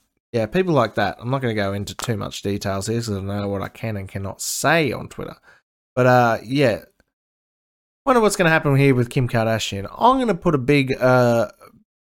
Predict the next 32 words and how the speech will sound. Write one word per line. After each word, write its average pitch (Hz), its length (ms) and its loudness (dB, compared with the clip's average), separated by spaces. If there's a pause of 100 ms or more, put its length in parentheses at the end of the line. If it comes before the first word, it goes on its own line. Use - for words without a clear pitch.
(420)
fucking 135 220 0
hunk 131 180 0
of 123 80 0
money 123 200 2
on 110 340 -4
nothing. 110 600 -6 (440)
She 113 240 -2
will 107 440 0
apologize 110 840 2
in 104 80 -4
some 117 240 -2
sort 110 260 -2
of 98 180 -4
stupid 104 440 -6
video, 98 560 -4 (440)
say 113 220 0
it 98 80 -2
was 101 140 -4
abhorrent, 101 640 -6
and 101 240 -6
then, 98 320 -8
um, 92 500 -8 (720)
pretend 175 220 4
that 165 80 4
it 160 80 4
never 160 220 4
happened, 165 420 0
and 131 320 4
we'll 135 180 6
forget 131 300 2
about 120 260 2
it. 120 160 0